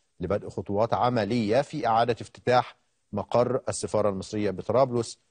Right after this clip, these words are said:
بما سيسهم في تعزيز العلاقات بين البلدين، وخاصة في مجال تقديم الخدمات والتسهيلات القنصلية على المواطنين.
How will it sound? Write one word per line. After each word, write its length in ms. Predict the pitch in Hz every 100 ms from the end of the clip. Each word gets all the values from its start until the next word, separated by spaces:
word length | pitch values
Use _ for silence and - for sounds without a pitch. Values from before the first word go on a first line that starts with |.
| _
بما 280 | 135 135 135
سيسهم 580 | 147 117 123 - - 147
في 160 | 143
تعزيز 500 | - 110 98 113 123
العلاقات 600 | 98 90 101 95 113 120 -
بين 300 | 107 113 107
البلدين، 720 | 104 92 92 98 131 143 - -
وخاصة 840 | 147 - 151 147 - 113 117 147
في 180 | - 139
مجال 380 | 120 104 123 131
تقديم 400 | 123 - 117 117
الخدمات 520 | - 101 101 127 131 _ _ _ _
والتسهيلات 580 | 78 - - 98 98 107
القنصلية 580 | 95 104 92 110 135 131
على 220 | 110 120
المواطنين. 720 | 110 104 101 120 131 147